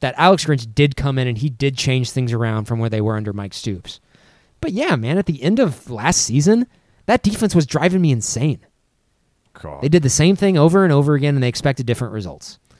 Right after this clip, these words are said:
Speaker 2: And again, I, I brought it up. I think it was, I can't remember the exact games, but there was that period in the middle of the year. I think there was a four-game stretch where statistically those four games were worse than anything we saw in twenty eighteen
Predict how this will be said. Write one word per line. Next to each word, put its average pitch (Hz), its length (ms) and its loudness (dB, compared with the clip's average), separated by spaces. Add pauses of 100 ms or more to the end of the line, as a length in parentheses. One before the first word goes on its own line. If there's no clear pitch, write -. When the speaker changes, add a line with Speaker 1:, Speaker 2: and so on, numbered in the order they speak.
(100)
Speaker 2:
And 139 100 -4
again, 147 400 -2
I, 139 220 -2 (140)
I 139 40 -4
brought 160 220 2
it 165 40 0
up. 165 140 4
I 151 60 4
think 147 160 -4
it 147 160 -2
was, 135 280 -2
I 120 100 -4
can't 180 160 -6
remember 170 180 -2
the 147 80 0
exact 131 320 2
games, 131 400 0
but 120 100 -8
there 147 140 0
was 143 100 0
that 127 220 -2
period 170 360 0
in 139 60 -8
the 135 80 -4
middle 156 180 0
of 147 60 -4
the 135 100 -2
year. 127 300 0
I 104 60 0
think 131 120 -4
there 131 60 -2
was 127 80 -2
a 113 60 -4
four-game 143 680 -2
stretch 123 600 -4 (480)
where 131 340 0
statistically 143 800 -2
those 147 260 0
four 165 240 -2
games 151 600 -2
were 143 300 0
worse 131 500 -2
than 139 160 -4
anything 151 480 -2
we 135 80 0
saw 135 340 4
in 123 120 -4
twenty 139 420 -6
eighteen 123 640 -4